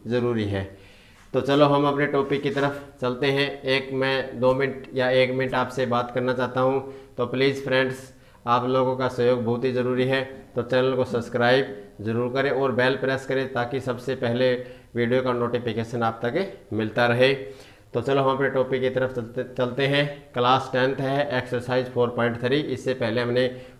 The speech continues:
कुछ part किए थे, आज हम कुछ sums करेंगे। भाई, चार होते हैं, पाँच होते हैं, जितने भी होते हैं। तो चलो, हमारे पास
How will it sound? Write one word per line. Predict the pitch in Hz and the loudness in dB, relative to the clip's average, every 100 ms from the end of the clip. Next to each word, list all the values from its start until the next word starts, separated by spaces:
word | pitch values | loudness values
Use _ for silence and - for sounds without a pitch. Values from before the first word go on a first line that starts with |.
| - | -4
कुछ | 131 127 - - | -4 -4 -14 -2
part | 113 117 117 | 2 2 2
किए | 127 131 | -2 0
थे, | 135 143 - - - 120 | 0 -2 -4 -14 -6 2
आज | 120 | 4
हम | 117 120 120 | 4 0 -2
कुछ | 123 117 151 180 - - - - | -4 -2 -2 -2 -8 -18 -20 -20
sums | - 120 117 - | -4 -2 -2 -2
करेंगे। | 117 127 139 - - - - - - | 0 2 2 -2 -8 -18 -20 -16 -4
भाई, | 120 120 120 - | -2 -2 -6 -2
चार | 120 123 | 2 4
होते | 120 117 127 | 2 2 2
हैं, | 127 | 2
पाँच | 123 120 120 | 2 0 0
होते | 117 127 | 0 0
हैं, | 117 | -2
जितने | 110 117 117 | 0 0 2
भी | 120 | 2
होते | 107 120 | 2 2
हैं। | 139 - - - - - - - | 0 -2 -10 -20 -20 -20 -14 -8
तो | 117 | -2
चलो, | 135 147 | 2 4
हमारे | 143 139 147 | 4 4 4
पास | 143 147 147 - | 8 6 6 -2